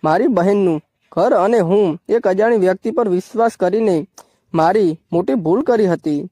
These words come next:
મારી બહેને મારી સાથે જે કર્યું તે અસહ્ય હતું, પરંતુ આજની દુનિયામાં આવું થઈ રહ્યું છે. તેથી જ દરેક વ્યક્તિએ પોતાની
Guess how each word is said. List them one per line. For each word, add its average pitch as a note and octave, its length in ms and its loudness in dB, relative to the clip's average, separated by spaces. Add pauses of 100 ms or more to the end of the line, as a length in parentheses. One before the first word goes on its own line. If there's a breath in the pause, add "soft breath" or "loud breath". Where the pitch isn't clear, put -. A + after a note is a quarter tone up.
(300)
મારી E3 240 0
બહેને F3 500 -2 (120)
મારી F3+ 260 0
સાથે G3+ 300 -2
જે G3+ 160 -2
કર્યું F#3 400 -2 (340)
તે G#3+ 60 0
અસહ્ય G#3+ 760 0
હતું, D#3 480 -4 (400)
પરંતુ F3+ 500 0 (260)
આજની G#3+ 300 -2
દુનિયામાં G#3 500 0
આવું A3 160 0
થઈ G#3 240 0
રહ્યું G3 240 2
છે. D3+ 380 -8 (800)
તેથી G3 360 0
જ D3 60 -10 (240)
દરેક G#3 300 0
વ્યક્તિએ G3 360 -2
પોતાની G3 680 0